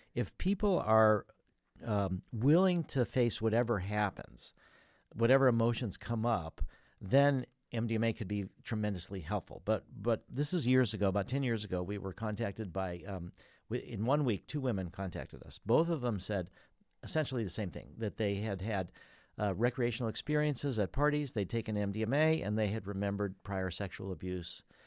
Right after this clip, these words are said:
and sexual assault. One of them told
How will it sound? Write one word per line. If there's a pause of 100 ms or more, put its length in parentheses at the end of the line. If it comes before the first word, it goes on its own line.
(440)
and
sexual
assault. (680)
One
of
them (500)
told